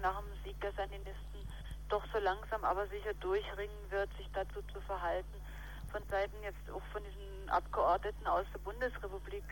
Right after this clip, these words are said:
von der F D P, Irma und also auch, äh, ja, von den Grünen sowieso, aber auch von dem C-D-U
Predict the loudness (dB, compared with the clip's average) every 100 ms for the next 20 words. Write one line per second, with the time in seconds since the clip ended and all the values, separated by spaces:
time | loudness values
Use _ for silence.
0 | -8 -8 -4 -4 -2 -4 -4 0 2 2
1 | 4 2 2 2 2 2 -4 -6 -8 -8
2 | -8 -8 -6 -2 -2 -2 -6 -4 -4 -2
3 | 2 4 4 2 -2 -6 -6 -6 -8 -6
4 | -6 -6 -6 -6 -2 0 2 2 0 -2
5 | -6 -6 -6 -6 -6 -4 -4 -4 -4